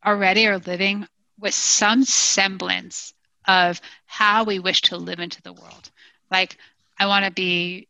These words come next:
you know, some people are God-fearing. They're very re-, deeply religious and God-fearing. If you're, if you're following by the ways of, you know, that religious text that you follow, that makes you feel that, as long as you're staying within the boundaries of that, it makes you feel as if you're living w-,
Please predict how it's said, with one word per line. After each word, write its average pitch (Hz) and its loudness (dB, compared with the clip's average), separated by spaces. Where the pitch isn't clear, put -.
you 185 -10
know, 180 -10
some 196 -6
people 196 -6
are 208 2
God-fearing. 190 0
They're 175 -12
very 175 -2
re-, 180 -6
deeply 185 -14
religious 180 -4
and 180 -18
God-fearing. 180 -2
If - -18
you're, 170 -6
if 170 -14
you're 175 -16
following 190 0
by 175 0
the 170 -4
ways 175 -2
of, 165 -2
you 170 -16
know, 165 -14
that 170 0
religious 170 -4
text - -4
that 170 -12
you 180 -18
follow, 185 2
that 185 2
makes - -2
you 185 -10
feel 180 -2
that, 170 -6
as 196 -6
long 226 2
as 226 2
you're 214 0
staying 202 0
within 185 -8
the 175 -10
boundaries 208 0
of 190 -10
that, 170 -4
it 180 -8
makes 180 -6
you 190 -4
feel 180 -6
as 170 -4
if 170 -6
you're 175 -8
living 170 -6
w-, 175 -10